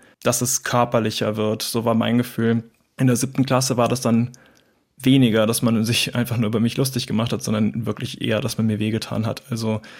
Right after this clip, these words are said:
ich erinnere mich an eine Situation, da saß ich im Unterricht, also kurz bevor der Unterricht angefangen hatte und es war noch kein Lehrer da. Und, ähm, da hat man mich festgehalten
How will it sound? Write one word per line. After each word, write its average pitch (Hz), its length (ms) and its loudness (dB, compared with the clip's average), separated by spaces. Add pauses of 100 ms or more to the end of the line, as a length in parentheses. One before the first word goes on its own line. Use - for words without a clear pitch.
(120)
ich - 100 -2
erinnere 113 200 4
mich 110 160 2
an 110 80 2
eine 110 60 2
Situation, 113 500 0
da 107 80 2
saß 107 240 0
ich 107 220 -4
im 110 100 0
Unterricht, 117 480 0
also 107 160 -4
kurz 110 320 -4
bevor 113 460 -4
der - 80 -4
Unterricht 110 320 -6
angefangen 113 400 -2
hatte 113 180 -2
und 117 80 -2
es 107 100 -8
war 110 60 0
noch 110 140 -4
kein 110 260 -4
Lehrer 113 320 0
da. 120 280 -4 (640)
Und, 110 320 2
ähm, 104 180 0
da 117 80 -2
hat 104 80 -2
man 107 100 2
mich 107 160 0
festgehalten 123 920 0